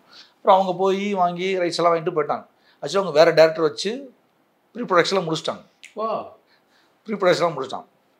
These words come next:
Speaker 1: But அவங்களுக்கு எதுக்கும் அவங்க நினைச்ச ஃபீல் ஏதோ something ஏதோ மிஸ் ஆகுதுன்னு சொல்லிட்டு, ஒரு ஆறு மாசத்துக்கு அப்புறம் மறுபடியும் என்கிட்ட வந்தாங்க.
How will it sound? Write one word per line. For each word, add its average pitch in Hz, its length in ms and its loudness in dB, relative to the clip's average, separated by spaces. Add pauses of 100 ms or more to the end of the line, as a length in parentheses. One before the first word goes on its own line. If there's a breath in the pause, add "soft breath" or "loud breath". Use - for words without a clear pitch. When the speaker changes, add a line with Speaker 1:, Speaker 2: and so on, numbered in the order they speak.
(460)
Speaker 1:
But 113 100 0
அவங்களுக்கு 185 560 2
எதுக்கும் 170 240 2
அவங்க 156 200 -2
நினைச்ச 185 120 -2
ஃபீல் 190 360 0
ஏதோ 175 340 2
something 170 480 -4
ஏதோ 143 140 -2
மிஸ் 151 280 -2
ஆகுதுன்னு 160 260 2
சொல்லிட்டு, 127 520 -8 (460 soft breath)
ஒரு 160 260 2
ஆறு 175 220 8
மாசத்துக்கு 180 300 2
அப்புறம் 156 220 0
மறுபடியும் 123 360 -4
என்கிட்ட 104 40 -14
வந்தாங்க. 101 320 -12